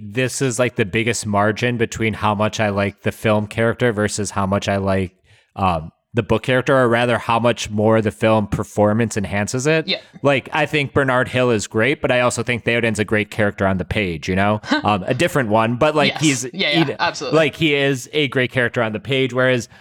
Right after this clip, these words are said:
Speaker 1: I'm not as into Sam on the, what's it called? Uh, on the page.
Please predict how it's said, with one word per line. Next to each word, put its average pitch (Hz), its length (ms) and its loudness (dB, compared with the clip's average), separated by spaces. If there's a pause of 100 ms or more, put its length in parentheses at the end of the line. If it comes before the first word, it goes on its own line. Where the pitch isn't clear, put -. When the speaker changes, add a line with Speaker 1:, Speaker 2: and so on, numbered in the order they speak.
(100)
Speaker 1:
I'm 135 120 0
not 143 240 -2 (100)
as 120 300 0
into 131 300 -2
Sam 151 480 0
on 151 240 0
the, 151 480 2
what's 139 200 0
it 127 60 -2
called? 101 400 0 (140)
Uh, - 80 -16 (340)
on 131 340 0
the 131 80 0
page. 147 400 -2